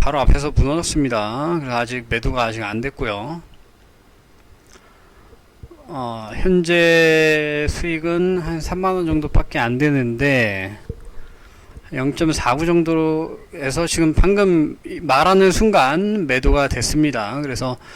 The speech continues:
어, 순간적으로 한 사만 원 정도의 수익을 냈고요. 또 다른, 어, 매수점이 있는지는, 어, 다음 영상에서 또 한번 찾아볼게요.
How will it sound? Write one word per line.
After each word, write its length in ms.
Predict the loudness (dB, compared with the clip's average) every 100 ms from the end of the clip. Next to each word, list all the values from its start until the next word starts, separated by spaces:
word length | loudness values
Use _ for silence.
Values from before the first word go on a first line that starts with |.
| -20 -20 -20 -20 -20 -10
어, 560 | -8 -6 -8 -8 -8
순간적으로 720 | -2 0 2 0 0 0 2 2
한 220 | 2 0
사만 360 | 0 2 2
원 140 | 4 4
정도의 720 | 4 2 2 2 0 0 0
수익을 440 | 4 4 4 2 0
냈고요. 720 | 0 2 2 2 0 -2 -4 -4
또 580 | -2 0 0 0 -2 -4
다른, 640 | -4 -2 0 0 0 -2 -8 -14 -16 -18 -10
어, 180 | -4 -2
매수점이 540 | 2 4 4 4 2 2
있는지는, 1000 | 2 0 0 -2 -2 -2 -2 -2 -4 -8 -18 -20 -10
어, 220 | -8 -6
다음 300 | -2 0 2
영상에서 360 | 0 0 -2 -2
또 80 | 0
한번 240 | 0 -2
찾아볼게요. 840 | -2 -2 -2 -4 -4 -4 -6 -8